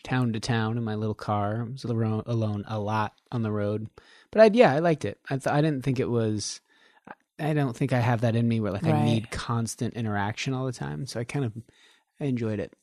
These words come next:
Speaker 2: Then again, maybe what they're saying is not, s-, not, not just, like, what I'm, what I'm asking is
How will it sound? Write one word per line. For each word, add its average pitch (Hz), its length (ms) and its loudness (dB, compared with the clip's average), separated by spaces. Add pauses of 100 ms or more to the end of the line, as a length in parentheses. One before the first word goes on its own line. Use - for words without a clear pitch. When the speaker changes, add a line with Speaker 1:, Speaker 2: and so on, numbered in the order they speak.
(440)
Speaker 2:
Then 381 160 4
again, 311 440 8
maybe 262 320 8
what 240 180 8
they're 202 200 12
saying 170 560 4
is 143 680 6 (1700)
not, 185 340 10
s-, - 280 -2 (440)
not, 240 340 12
not 262 280 12
just, 220 300 10
like, 254 160 12
what 285 120 12
I'm, 302 340 12
what 247 160 10
I'm 262 160 12
asking 202 440 8
is 165 420 8